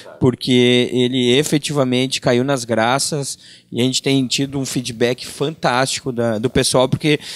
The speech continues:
por vezes aquela cara de arrependimento, se, "Pá, mas se eu soubesse", né, de um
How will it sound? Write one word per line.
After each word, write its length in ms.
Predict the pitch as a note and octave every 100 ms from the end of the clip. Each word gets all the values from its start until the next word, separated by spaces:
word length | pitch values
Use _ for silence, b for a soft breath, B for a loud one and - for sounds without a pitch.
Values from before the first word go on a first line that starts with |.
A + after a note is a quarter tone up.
| B -
por 120 | D3+
vezes 380 | D3 F3+ F3 F3+
aquela 300 | E3+ E3+ E3
cara 280 | D#3+ E3
de 80 | E3
arrependimento, 720 | E3+ D#3+ E3 D#3+ D3+ C#3+ D#3
se, 80 | -
"Pá, 600 | D3+ E3+ F3 F3 E3+ D#3+
mas 200 | D3 C3+
se 100 | -
eu 80 | D3
soubesse", 720 | - C#3 A#2 B2 C#3+ C#3+ -
né, 300 | A#2 A2+ D3 B B B
de 100 | A#2+
um 140 | B2+